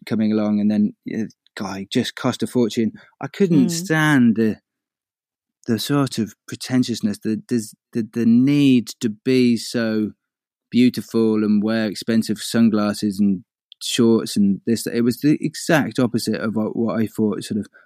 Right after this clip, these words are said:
Speaker 1: matters in life in terms of values and, and,
Speaker 2: Mm.
Speaker 1: and not really caring about your appearance and stuff like that. And so, um, as much as it is a beautiful island, and, and my wife and I have been back recently as well, um, more recently,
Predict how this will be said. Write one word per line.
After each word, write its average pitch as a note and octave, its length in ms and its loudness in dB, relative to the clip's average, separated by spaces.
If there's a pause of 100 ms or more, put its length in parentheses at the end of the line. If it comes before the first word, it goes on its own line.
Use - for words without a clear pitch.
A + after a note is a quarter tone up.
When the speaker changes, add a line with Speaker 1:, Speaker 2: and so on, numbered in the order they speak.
(120)
Speaker 1:
matters G#2+ 440 2
in G2+ 140 2
life G2 240 -2
in F#2 120 -4
terms G#2 340 -2
of F#2+ 140 -6 (420)
values G#2 720 2
and, G2 300 0 (420)
and, - 340 2
Speaker 2:
Mm. E3 80 -8
Speaker 1:
and G#2 140 4
not G#2+ 160 4
really G#2+ 220 2
caring G#2+ 280 0
about G2+ 220 -2
your G2+ 100 0
appearance G#2 640 0
and G2 180 -2
stuff - 220 -8
like G2 160 -6
that. G#2 240 -6
And G#2+ 200 2
so, G#2+ 340 0
um, G#2+ 220 2
as A#2 120 -6
much D3+ 180 0
as B2+ 120 2
it A2+ 100 0
is B2+ 160 2
a B2 60 -2
beautiful A#2+ 400 2
island, B2 400 4
and, A2 240 2
and A2 160 4
my A#2 80 4
wife C#3 280 4
and B2 80 2
I A#2+ 40 2
have A#2 100 0
been A#2 160 2
back A2+ 200 -4
recently A2 520 -2
as G#2 140 -4
well, A2 380 -2
um, G#2+ 280 0
more A#2+ 200 4
recently, A2 520 0